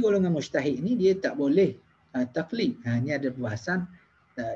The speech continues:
ijtihad dan juga taklid, eh. Bila dia ada mujtahid, maka mujtahid dia tidak boleh bertaklid. Ah, dia wajib mencari dalil. Maka dalil itu, ah, itu dalil at-tafsiliyah. Maka ilmu yang dia jumpa, kajian itu sampai pada satu hukum,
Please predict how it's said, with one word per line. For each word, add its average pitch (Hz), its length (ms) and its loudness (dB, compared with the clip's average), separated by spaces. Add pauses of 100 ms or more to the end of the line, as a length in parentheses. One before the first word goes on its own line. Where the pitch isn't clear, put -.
ijtihad 143 560 -4
dan 143 80 -6
juga 175 240 0
taklid, - 400 -10 (240)
eh. - 160 -6 (400)
Bila 147 240 2
dia 165 160 2
ada 170 100 0
mujtahid, 165 640 0 (800)
maka 120 300 -8
mujtahid 156 580 -2 (300)
dia 139 80 0
tidak 123 320 -4
boleh 139 320 2
bertaklid. 127 640 -4 (240)
Ah, 113 220 -8
dia 120 100 -4
wajib 123 400 -2
mencari 123 400 -2
dalil. 113 400 -4 (600)
Maka 117 240 -4
dalil 175 400 4
itu, 190 320 2
ah, 143 80 4
itu 143 160 0
dalil 135 400 4
at-tafsiliyah. 123 720 -4 (840)
Maka 147 320 -2
ilmu 247 560 2
yang 220 80 2
dia 208 160 0
jumpa, 180 640 -2
kajian 180 560 2
itu 135 240 -4
sampai 151 560 0
pada 139 160 2
satu 123 320 -2
hukum, 127 400 -6